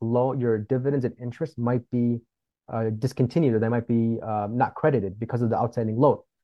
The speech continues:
So you wanna make sure it's non-direct recognition. It's also like saying, for example, you have a house that's, the market value of it is five hundred thousand dollars.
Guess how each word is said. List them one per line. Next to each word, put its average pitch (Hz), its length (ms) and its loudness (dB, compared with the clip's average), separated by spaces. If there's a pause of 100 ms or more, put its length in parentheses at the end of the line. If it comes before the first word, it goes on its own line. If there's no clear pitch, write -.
(180)
So 135 100 2
you 127 140 6
wanna 139 180 4
make 127 160 -2
sure 143 100 -2
it's 139 140 -4
non-direct 120 540 -2
recognition. 113 500 -2 (320)
It's 147 200 -2
also 190 240 6
like 185 120 4
saying, 180 260 -2
for 165 80 2
example, 131 380 2
you 127 100 0
have 147 160 2
a 139 60 -2
house 143 360 0
that's, - 300 -10 (220)
the 120 180 0
market 139 280 2
value 127 340 2
of 120 100 -2
it 117 60 0
is 120 100 -12
five 127 200 2
hundred 113 200 -2
thousand 110 220 -4
dollars. 98 340 -8